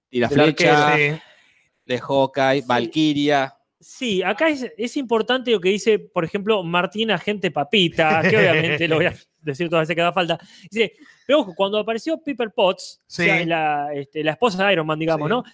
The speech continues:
Speaker 2: Gritó todo el cine. Sí, a mí me pasó lo mismo, porque ahí la diferencia es esa. Hace años, hace
Speaker 3: Que
Speaker 2: una
Speaker 3: vemos al
Speaker 2: década que conocemos
Speaker 3: personaje.
Speaker 2: personas. Este, lo queremos, no, en este caso, por ejemplo, no importa si es varón o mujer.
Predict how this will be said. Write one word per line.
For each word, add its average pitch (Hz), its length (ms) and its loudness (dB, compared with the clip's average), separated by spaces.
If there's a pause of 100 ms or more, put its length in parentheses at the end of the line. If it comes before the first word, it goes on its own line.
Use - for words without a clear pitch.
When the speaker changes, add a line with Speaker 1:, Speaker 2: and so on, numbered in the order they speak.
(140)
Speaker 2:
Gritó 220 300 -2
todo 262 240 4
el 202 100 4
cine. 160 400 0
Sí, - 100 -4
a 294 60 0
mí 330 60 -4
me 370 80 -6
pasó 269 280 -6
lo 220 100 -2
mismo, 175 360 -4
porque 180 180 -2
ahí 349 160 2
la 247 120 2
diferencia 226 400 -4
es - 100 -10
esa. 220 320 -2
Hace 294 280 -6 (100)
años, 233 580 -4
hace 214 100 -2
Speaker 3:
Que 175 40 2
Speaker 2:
una 190 100 4
Speaker 3:
vemos 294 180 4
al 180 100 4
Speaker 2:
década 220 200 4
que 185 80 0
conocemos 185 320 2
Speaker 3:
personaje. 180 260 -4
Speaker 2:
personas. 196 240 -20
Este, 202 360 -4
lo 196 140 -4
queremos, 262 440 -4
no, 208 80 -8
en 180 360 -6
este 294 200 -4
caso, 247 260 -4
por 180 120 -8
ejemplo, 220 260 -8
no 214 80 -6
importa 220 260 -6
si 160 120 -4
es - 20 0
varón 190 240 0
o 185 40 -12
mujer. 143 360 -4